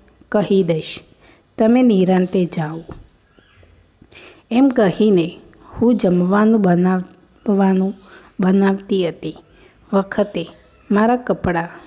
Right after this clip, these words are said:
થોડા ગંદા થયા હતા, જેના કારણે કૃપા ભાભીના કમરામાં બદલવા માટે ચાલી ગઈ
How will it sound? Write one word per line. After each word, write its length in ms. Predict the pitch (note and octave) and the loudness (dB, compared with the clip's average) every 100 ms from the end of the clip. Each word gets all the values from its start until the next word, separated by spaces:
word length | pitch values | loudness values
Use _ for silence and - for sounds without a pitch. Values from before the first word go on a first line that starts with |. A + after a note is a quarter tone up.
| _ _ - | _ _ -4
થોડા 260 | B3 A3+ A#3 | 0 2 2
ગંદા 400 | G3 E3+ E3+ F#3 | 2 0 0 -2
થયા 480 | - E3+ E3 E3+ - | -4 -6 -6 -6 -10
હતા, 380 | E3 - - - - - _ _ | -12 -10 -12 -12 -20 -20 _ _
જેના 400 | F#3+ F#3+ G3+ G#3+ | -6 -2 0 0
કારણે 600 | G#3 - E3 F3 F#3+ E3+ E3 - - _ _ - | -2 -4 -4 -2 -2 -2 -6 -16 -20 _ _ -2
કૃપા 340 | A3+ A3+ A#3 | -2 0 0
ભાભીના 560 | A3+ G3+ F3+ G3+ G3+ G3 G3 | 2 0 2 0 2 0 -2
કમરામાં 640 | F3 E3 F#3 G#3 F3 E3 - - _ | -4 -2 0 0 0 -4 -10 -20 _
બદલવા 520 | F#3+ F#3 G3+ G3+ G3 F#3+ | 0 2 2 2 2 2
માટે 500 | F3 E3+ F3 E3+ - _ _ | 0 -2 -6 -8 -10 _ _
ચાલી 360 | - F3+ F3 F#3+ | -4 -2 -2 -4
ગઈ 300 | F3 D#3+ | -6 -10